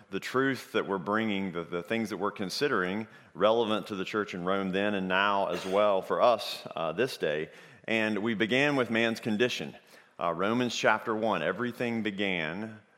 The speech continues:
uh, everything starts, uh, in terms of what we see around us with suppression of truth.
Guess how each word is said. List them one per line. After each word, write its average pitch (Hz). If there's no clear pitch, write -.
uh, 85
everything 110
starts, -
uh, 82
in 90
terms 98
of 85
what 101
we 110
see 113
around 104
us 85
with 90
suppression 95
of 90
truth. -